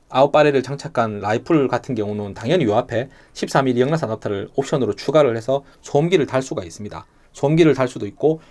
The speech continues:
트레이서를 달 수가 있습니다. 그런데 논틸팅 바렐이 아닌 틸팅 바렐에서 이 아답터를 이용해서 소음기나 트레이서를 달 경우에는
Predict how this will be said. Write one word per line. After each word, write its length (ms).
트레이서를 400
달 140
수가 180
있습니다. 340
그런데 500
논틸팅 500
바렐이 280
아닌 280
틸팅 300
바렐에서 800
이 160
아답터를 800
이용해서 580
소음기나 640
트레이서를 360
달 220
경우에는 560